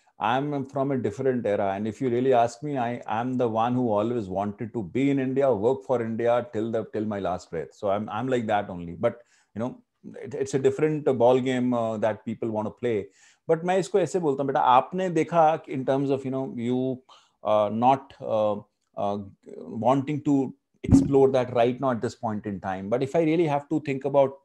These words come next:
the things that you have seen in your circle, in your known, uh, in your connects that you have, वहां पे आपको लगता है कि नहीं, अ, स्टूडेंट्स को अपॉर्चुनिटी मिला है बाहर जाने का और बच्चे बाहर जॉब कर रहे हैं,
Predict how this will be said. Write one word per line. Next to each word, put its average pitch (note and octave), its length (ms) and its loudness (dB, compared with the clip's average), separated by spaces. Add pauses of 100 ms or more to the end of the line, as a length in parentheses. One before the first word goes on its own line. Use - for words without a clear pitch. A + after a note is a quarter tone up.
(200)
the B2+ 260 0 (360)
things E3+ 320 0
that C3+ 260 2
you C#3+ 60 -2
have C#3 100 -4
seen E3 340 0
in D#3 140 -2
your D3 120 0
circle, C3+ 580 0
in C3+ 140 -2
your C#3 140 0
known, B2+ 520 -2 (420)
uh, A#2 220 6
in C3+ 100 0
your C#3 140 2
connects C3+ 500 0
that B2+ 240 -2
you B2+ 260 -4
have, A2+ 340 2 (440)
वहां C3 280 2
पे F3 120 0
आपको D#3 300 2
लगता D#3 280 0
है D#3+ 100 0
कि D#3+ 140 -4
नहीं, D3+ 280 -4
अ, A#2 400 -6 (120)
स्टूडेंट्स C3+ 560 -4
को C3 260 0
अपॉर्चुनिटी C3 480 -6
मिला B2 300 2
है B2+ 100 -4
बाहर A#2+ 280 -2
जाने A#2 240 -4
का B2 100 -6
और A#2+ 100 0
बच्चे A2+ 300 -6
बाहर A2 220 -2
जॉब A2 260 -6
कर G#2+ 100 -2
रहे A#2 140 -8
हैं, C3+ 80 -12